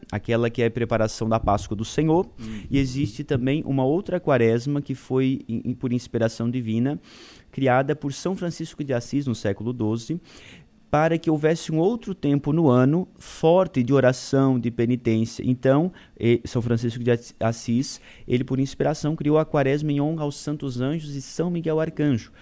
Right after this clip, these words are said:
Speaker 1: iniciando no dia da Assunção da Virgem Maria, dia quinze de agosto, indo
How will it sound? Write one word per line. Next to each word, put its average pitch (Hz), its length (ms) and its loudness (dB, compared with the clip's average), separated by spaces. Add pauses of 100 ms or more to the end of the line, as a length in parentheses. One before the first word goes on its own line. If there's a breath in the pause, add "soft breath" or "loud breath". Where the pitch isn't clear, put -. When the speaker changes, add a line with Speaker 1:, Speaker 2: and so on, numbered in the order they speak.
(200 soft breath)
Speaker 1:
iniciando 127 580 2
no 123 140 2
dia 123 420 2
da 110 220 4
Assunção 117 500 -2
da 113 80 2
Virgem 107 300 -2
Maria, 107 400 2
dia 117 140 0
quinze 104 320 -4
de 101 120 -4
agosto, 131 640 2 (500 loud breath)
indo 165 380 2